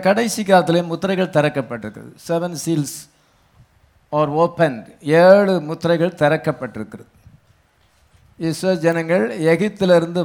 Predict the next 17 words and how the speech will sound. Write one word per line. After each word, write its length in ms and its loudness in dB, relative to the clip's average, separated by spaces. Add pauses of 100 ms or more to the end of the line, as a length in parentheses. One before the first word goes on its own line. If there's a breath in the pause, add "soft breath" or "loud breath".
வந்-, 180 -6 (100)
வந்தாங்க. 460 -2 (120)
முதல்ல 400 0
எகிப்தை 340 -2
விட்டு 260 -6
வெளியே 320 0
வர்றாங்க, 460 -8 (100)
அது 200 -6
first 280 -6 (100)
stage. 340 -6 (2000)
அதே 180 4 (120)
போல 240 6 (340)
நம்ம 200 -4 (100)
உலகத்தை 500 2
விட்டு 260 -2 (520)
நம்ம 200 -2 (100)
வந்து 240 -2